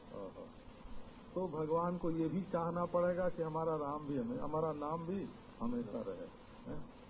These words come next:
क्योंकि हमारा नाम नहीं रहेगा तो हनुमान जी नहीं रहेंगे,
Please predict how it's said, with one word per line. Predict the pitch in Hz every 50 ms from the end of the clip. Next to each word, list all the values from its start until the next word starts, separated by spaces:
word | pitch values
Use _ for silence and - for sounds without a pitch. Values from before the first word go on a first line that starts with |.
| - - - - - - - - -
क्योंकि | 151 165 160 175
हमारा | 170 160 160 160 160 165 160
नाम | 151 143 143 151 170 175 180
नहीं | 180 175 175 175
रहेगा | 180 170 180 180 175 180 170
तो | - 170 160
हनुमान | 156 165 170 170 175 180 180 175
जी | 180
नहीं | 175 180 180 180
रहेंगे, | 175 175 175 175 175 175 180 180